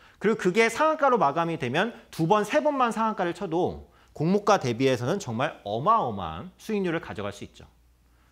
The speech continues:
다만 단점은 뭐예요? 이런 공모주들은 시장에 대한 관심이 높기 때문에 실제로 공모에 참여해도 몇 주 못 가져간다는 게 단점입니다. 어, 한 십억 정도 있으면요.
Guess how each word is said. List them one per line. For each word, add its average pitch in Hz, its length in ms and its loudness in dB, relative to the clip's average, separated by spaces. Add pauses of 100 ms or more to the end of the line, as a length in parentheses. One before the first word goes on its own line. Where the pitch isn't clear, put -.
다만 196 540 0
단점은 180 420 -2
뭐예요? 80 240 -10 (1500)
이런 220 300 6
공모주들은 139 880 -2
시장에 214 380 0
대한 185 180 -2
관심이 131 360 -8
높기 92 280 -10
때문에 90 480 -10 (220)
실제로 208 400 2
공모에 143 340 -2
참여해도 185 680 -2
몇 120 180 -2
주 160 120 -2
못 104 160 -4
가져간다는 120 500 -2
게 113 60 -6
단점입니다. 85 760 -10 (840)
어, 82 140 -4
한 202 180 -2
십억 302 320 0
정도 262 220 0
있으면요. 92 640 -6